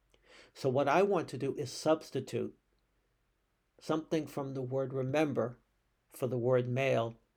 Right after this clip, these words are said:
as I'm interpreting this verse. So three times a year, you will appear before God as one who remembers.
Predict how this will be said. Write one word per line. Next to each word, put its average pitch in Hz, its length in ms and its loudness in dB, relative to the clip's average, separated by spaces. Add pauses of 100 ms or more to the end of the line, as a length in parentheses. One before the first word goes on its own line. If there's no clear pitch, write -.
(100)
as 123 240 -2
I'm 127 240 -2
interpreting 123 680 -2
this 117 160 -6
verse. 107 420 -6 (960)
So 120 160 -4
three 214 360 2
times 175 480 0
a 151 60 -8
year, 127 400 0 (680)
you 131 120 -4
will 131 240 0
appear 151 380 0
before 151 420 -2
God 123 420 -2 (960)
as 135 280 -6
one 131 300 -4
who 123 160 -6
remembers. 120 760 -6